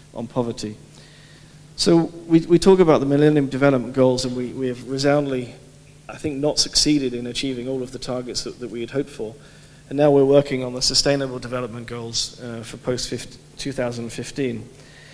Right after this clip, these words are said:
And C four are, are working, um, with the U N on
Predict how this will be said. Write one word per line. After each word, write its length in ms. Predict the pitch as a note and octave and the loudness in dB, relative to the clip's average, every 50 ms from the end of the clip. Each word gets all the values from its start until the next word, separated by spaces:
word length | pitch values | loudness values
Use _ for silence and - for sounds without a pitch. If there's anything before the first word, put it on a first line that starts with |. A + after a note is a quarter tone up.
| - - - - | -20 -20 -16 -10
And 240 | - C#3 C#3 C3 - - - - - | -8 -6 -6 -6 -8 -10 -16 -14 -10
C 200 | - - - F#3+ | -8 -6 -4 -4
four 260 | F#3 - - D#3+ D#3 | -4 -4 -2 0 2
are, 380 | D3 C#3+ C#3+ C3+ G#2+ A#2 - - | 2 4 2 2 0 -2 -4 -4
are 80 | C3 B2+ | -4 -2
working, 680 | C3 D3 D3+ D3+ D3+ - D3 C3+ B2+ B2 A#2+ B2+ - B2 | 0 0 0 0 -2 -4 -4 -4 -4 -6 -8 -12 -12 -10
um, 460 | B2 A#2+ A#2 A2+ A2+ A2+ A#2 A#2 - - | -8 -8 -6 -6 -8 -8 -10 -12 -12 -6
with 180 | C3 C3+ C3+ C3 | -6 -4 -2 0
the 80 | C3+ C3+ | 0 0
U 160 | C3+ C3+ C3+ | 2 2 2
N 240 | C#3 C#3 C3+ C3 C3 | 0 0 -2 -4 -6
on 340 | - - B2+ B2 A#2+ B2 | -6 -8 -8 -8 -8 -10